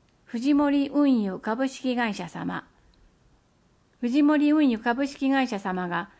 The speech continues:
倉敷営業所内に一台設置してくださいました。写真が二枚掲載されています。一、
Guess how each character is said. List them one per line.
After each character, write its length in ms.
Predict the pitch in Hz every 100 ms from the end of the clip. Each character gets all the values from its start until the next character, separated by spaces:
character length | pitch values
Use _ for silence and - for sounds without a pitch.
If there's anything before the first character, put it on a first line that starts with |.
| _ _
倉 240 | 254 285
敷 300 | 285 - 277 -
営 160 | 269
業 220 | 269 285 277
所 160 | 277
内 260 | 262 202 185
に 200 | 180 -
一 220 | 220 220
台 180 | 269 214
設 360 | 185 196 196 254
置 80 | 240
し 80 |
て 120 | 240 226
く 100 | 214
だ 120 | 208
さ 180 | 208 196
い 80 |
ま 120 | 190 185
し 100 | -
た。 180 | - - _ _ _ _ _ _ _ _ _ _ _ _ _ _ -
写 180 | - 262
真 220 | 302 294
が 100 | 294
二 160 | 285
枚 240 | 269 208 185
掲 220 | 240 247
載 220 | 240 226
さ 140 | 220 202
れ 120 | 202
て 100 | 202
い 100 | 180
ま 180 | 170 180
す。 200 | - _ _ _ _ _ _
一、 440 | 202 202 226 -